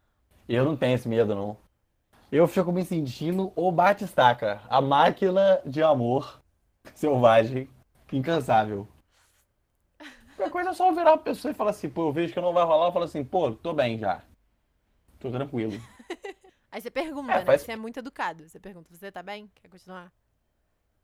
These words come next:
Speaker 1: Não, mas aí dá pra ver. Às vezes a pessoa tá esbaforida. <laughs> Você vê que é, <laughs> você vê que,
Speaker 2: É verdade.
Speaker 1: que a pessoa já, ela já tá fazendo por educação, <laughs> né? Já tem essa,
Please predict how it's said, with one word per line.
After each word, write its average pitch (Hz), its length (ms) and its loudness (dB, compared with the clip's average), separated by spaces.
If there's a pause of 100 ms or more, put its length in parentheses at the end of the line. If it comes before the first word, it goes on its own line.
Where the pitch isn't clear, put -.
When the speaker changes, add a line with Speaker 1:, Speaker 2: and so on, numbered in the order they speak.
(340)
Speaker 1:
Não, 233 220 0
mas 117 180 0
aí 165 100 0
dá 220 100 0
pra 294 140 4
ver. 175 260 2
Às 113 60 -2
vezes 120 140 -4
a 156 60 -2
pessoa 240 320 -4
tá - 280 0
esbaforida. 175 920 4
<laughs> - 20 -6
Você - 140 -4
vê 170 260 0
que - 120 -2
é, 196 160 4 (540)
<laughs> - 400 -10
você 151 240 0
vê 143 260 0
que, 180 240 -2
Speaker 2:
É - 280 -8
verdade. 175 360 -8 (840)
Speaker 1:
que 139 60 -8
a 131 40 -8
pessoa 135 440 -2
já, 165 100 -2
ela 139 380 0
já 156 140 4
tá - 180 4
fazendo 185 340 6
por 180 120 2
educação, 131 600 2
<laughs> - 40 -8
né? 143 180 -2
Já 139 320 -2
tem 185 120 0
essa, 143 340 0